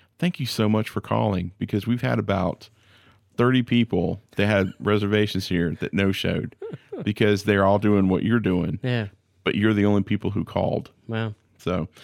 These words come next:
Speaker 2: Yeah.
Speaker 1: so yeah. So I wanna go back. That was a
Speaker 2: Yeah,
Speaker 1: great,
Speaker 2: I
Speaker 1: great
Speaker 2: have
Speaker 1: experience.
Speaker 2: reservation. I have two choices. Uh, uh, I made reservations to the Flying Fish. Um,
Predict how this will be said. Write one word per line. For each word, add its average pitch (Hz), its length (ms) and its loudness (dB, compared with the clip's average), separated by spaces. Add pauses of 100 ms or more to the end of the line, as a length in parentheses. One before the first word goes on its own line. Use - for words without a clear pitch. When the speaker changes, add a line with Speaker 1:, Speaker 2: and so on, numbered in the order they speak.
(300)
Speaker 2:
Yeah. 104 100 -10
Speaker 1:
so 107 100 -2
yeah. 120 360 2
So - 160 -2
I 190 100 4
wanna 151 160 2
go 98 80 2
back. 107 220 2
That 104 80 -2
was 117 100 -4
a 156 40 -2
Speaker 2:
Yeah, 151 140 2
Speaker 1:
great, 147 80 0
Speaker 2:
I - 40 -2
Speaker 1:
great 202 160 -4
Speaker 2:
have 254 80 2
Speaker 1:
experience. 196 280 0
Speaker 2:
reservation. 170 440 -2
I 156 80 0
have 151 120 -4
two 233 160 -6
choices. 139 640 -6
Uh, 117 320 -4 (1800)
uh, 135 340 -2
I 143 40 -8
made 165 200 -2
reservations 160 920 -2 (160)
to 147 340 -2
the 127 120 0
Flying 139 320 0
Fish. - 1120 -4 (420)
Um, 107 680 -6